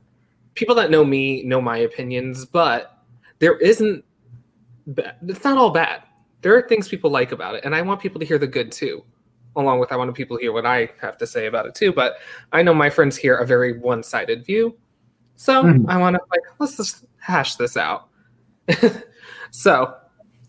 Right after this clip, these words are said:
Speaker 1: so I guess we'll go with one, the first part of it. What makes you so pro drum corps?
Speaker 2: Well, I think it ties into what I just said about finding a home and a place. Like,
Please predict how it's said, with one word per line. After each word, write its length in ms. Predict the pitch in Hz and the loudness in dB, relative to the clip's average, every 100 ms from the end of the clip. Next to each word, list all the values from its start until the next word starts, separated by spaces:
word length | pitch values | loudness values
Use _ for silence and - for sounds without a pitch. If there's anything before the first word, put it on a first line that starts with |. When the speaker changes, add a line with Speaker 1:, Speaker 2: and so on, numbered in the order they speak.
| _ _ _ | _ _ _
Speaker 1:
so 260 | - 170 | -10 0
I 60 | 165 | 2
guess 180 | 160 165 | 4 4
we'll 80 | 143 | 4
go 140 | 135 | 2
with 180 | 139 - | 2 -4
one, 320 | 113 101 139 - - - _ - | -6 -4 -6 -10 -18 -18 _ -4
the 120 | 151 | -2
first 320 | 135 131 123 - | 2 2 2 2
part 180 | 117 | 0
of 80 | 113 | 4
it. 240 | 127 - - _ _ - | 4 2 -6 _ _ -8
What 320 | 135 226 403 | 2 2 2
makes 260 | 330 - 196 | -2 -2 -2
you 60 | |
so 340 | - - 151 147 | -2 4 4 2
pro 600 | - - 123 123 127 131 | -4 4 6 6 4 -2
drum 240 | 127 117 | -4 -6
corps? 380 | - - - - _ _ _ _ _ _ _ _ _ - | -6 -14 -14 -16 _ _ _ _ _ _ _ _ _ -2
Speaker 2:
Well, 300 | 247 262 254 208 | 4 6 6 2
I 120 | 196 | 0
think 280 | - 233 226 | 0 -4 -4
it 100 | - | -2
ties 260 | 180 180 | -2 0
into 120 | 190 | 0
what 120 | 165 156 | 2 2
I 80 | |
just 200 | 143 127 | 2 -4
said 200 | - 180 | -4 -4
about 440 | 135 127 127 127 - | 2 4 4 2 -2
finding 340 | 131 139 135 | -2 -2 -2
a 80 | 113 | -2
home 260 | 123 156 127 | -4 -4 -2
and 100 | 107 | -4
a 60 | |
place. 500 | 107 151 131 107 - | -6 -4 -4 -8 -10
Like, 300 | - - - | -8 -8 -10